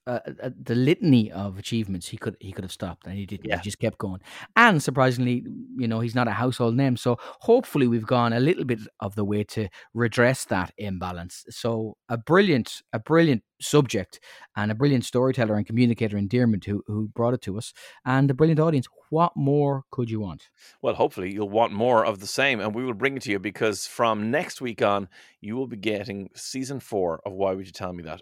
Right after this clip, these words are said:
Speaker 2: And in there, we have worked very hard to bring you even more incredible stories that you probably don't know, but you really should. And that is our kind of whole reason to be, and our whole, uh, you know, mission statement here is to bring you things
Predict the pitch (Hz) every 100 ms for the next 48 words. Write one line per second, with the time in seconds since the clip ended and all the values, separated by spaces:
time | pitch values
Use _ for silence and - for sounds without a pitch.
0 | - 104 123 127 117 101 95 104 110 98
1 | 98 - 98 87 - - 92 101 110 135
2 | 104 92 87 - - 98 101 98 - 107
3 | 101 98 98 95 - 107 - - 120 120
4 | 113 - 104 98 - - - - - 147
5 | - 147 160 131 - 160 220 247 240 220
6 | 247 220 226 214 147 - 110 139 131 131
7 | 127 143 139 131 139 113 80 98 117 120
8 | 110 107 - 135 135 113 - 120 113 110
9 | - _ _ 110 110 131 147 127 120 107
10 | 107 95 123 113 95 98 95 104 117 117
11 | 104 92 101 90 87 80 - _ - _
12 | - 117 104 95 - 104 110 139 - 117
13 | - 101 82 92 95 87 - - 101 -
14 | 120 147 139 123 - 104 92 87